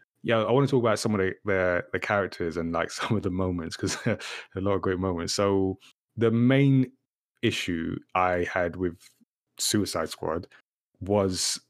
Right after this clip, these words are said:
the way characters were introduced. So Robert touched on it earlier, and I felt that they just had really bad ex-, um, introductions for the characters that, I mean, I guess visually, and it was music and stuff like that, but, like, in terms of a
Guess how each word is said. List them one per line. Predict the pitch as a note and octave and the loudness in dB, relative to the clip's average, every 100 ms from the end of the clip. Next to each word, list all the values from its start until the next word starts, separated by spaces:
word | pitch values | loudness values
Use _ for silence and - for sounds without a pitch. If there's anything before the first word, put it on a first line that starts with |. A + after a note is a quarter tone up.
| - | -6
the | G#2 | -4
way | F2 G2 F#2 F#2 | -2 0 0 0
characters | - G2 F2 - | -2 -2 -2 -4
were | E2+ | -6
introduced. | F#2 - - G#2+ - | -8 -6 0 0 2
So | F#2+ | -2
Robert | F#2 G2+ G2 - _ - | 0 0 0 -2 _ -12
touched | - E2+ - | -4 -4 -4
on | F2 | -8
it | E2 - _ - | -8 -10 _ -2
earlier, | F#2 F2 E2 D#2+ E2 _ _ _ _ _ F#2+ | 0 0 -2 -4 -6 _ _ _ _ _ -4
and | F#2 | -2
I | |
felt | F#2 - G2+ | -2 0 0
that | F#2 E2+ | 0 -2
they | G2 | 0
just | F#2+ - | -2 0
had | G2 F2 - - - - | -2 -4 -14 -20 -20 -6
really | A2+ A#2 A#2+ | 0 2 2
bad | A2 G#2 - | 2 0 -2
ex-, | G#2+ - - - | -8 -8 -10 -4
um, | F#2+ F#2+ F#2+ F#2 F#2 - | -2 0 -2 -2 -4 -4
introductions | G#2 - G#2 - G#2+ | -4 -2 -4 -2 -4
for | - | -4
the | F#2+ | -4
characters | - G#2+ G#2 - B2 A2 | -2 -2 -2 -2 -2 0
that, | G2+ F#2 - _ - | 0 0 -4 _ -6
I | G2+ | 0
mean, | G#2 | 2
I | G2 | 2
guess | G2 E2+ _ G2 | 0 -6 _ 0
visually, | G#2 G2 G#2 G2+ | 0 2 2 4
and | F#2 | 2
it | F2 | 0
was | E2 E2 - | -2 -6 -2
music | G2+ G2+ G2 F#2+ - | 2 4 2 0 -2
and | F2 | -6
stuff | - | -4
like | G2+ | 0
that, | F#2+ F#2 - - | 0 0 -8 -4
but, | A2 | 0
like, | G2+ G#2 | 0 2
in | A2 | 2
terms | A#2+ A2+ | 2 2
of | G2+ G2+ | 0 0
a | G2 | 0